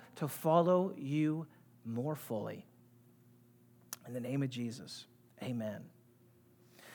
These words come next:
So last week I came out guns blazing and was really ambitious and thought I'd preach through four points,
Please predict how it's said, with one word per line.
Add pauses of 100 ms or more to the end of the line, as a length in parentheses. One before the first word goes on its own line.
(800)
So
last
week
I
came
out
guns
blazing
and
was
really
ambitious
and
thought
I'd
preach
through
four
points,